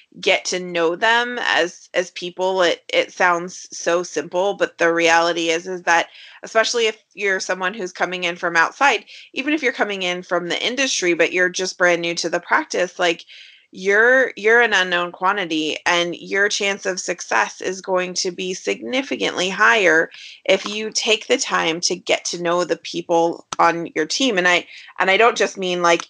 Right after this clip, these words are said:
actually learning their names so that you call them by the right name at the staff meeting, 'cause that's a mistake you don't wanna make. But <laughs> I mean, I mean actually getting to know them and building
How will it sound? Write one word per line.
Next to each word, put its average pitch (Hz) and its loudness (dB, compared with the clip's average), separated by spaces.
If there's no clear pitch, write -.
actually 185 -2
learning 185 -4
their 170 -2
names 165 -4
so 170 -4
that 165 0
you 175 -4
call 165 2
them 175 0
by 165 6
the 165 2
right 156 2
name 165 -4
at 151 -8
the 175 -14
staff - 0
meeting, 202 -4
'cause 160 -6
that's 165 2
a 160 -4
mistake 156 -6
you 170 -2
don't 156 0
wanna 131 -6
make. 135 -6
But 233 8
<laughs> - 0
I 320 4
mean, 262 -2
I 233 2
mean 254 -2
actually 214 -2
getting 180 -4
to 170 -10
know 170 -2
them 151 -4
and 170 -8
building 170 -2